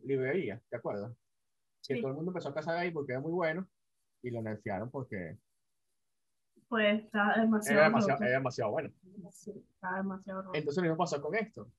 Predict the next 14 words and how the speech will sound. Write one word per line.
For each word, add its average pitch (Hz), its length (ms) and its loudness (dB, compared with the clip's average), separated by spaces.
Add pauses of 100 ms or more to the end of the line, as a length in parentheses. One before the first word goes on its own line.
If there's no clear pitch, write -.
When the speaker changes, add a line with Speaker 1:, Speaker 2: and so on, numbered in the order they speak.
(380)
Speaker 1:
Claro, 113 400 0 (480)
igual 113 300 -4
tú 123 80 -4
ves 135 100 0
a 147 60 -2
gente 151 280 -4
cazando 127 440 -6
como 98 300 -10
a 87 220 -12
Bobek 113 480 0 (760)
o 101 100 0
a 98 60 2
Speaker 2:
Ajá. 95 40 0
Speaker 1:
Goraka, 92 520 -4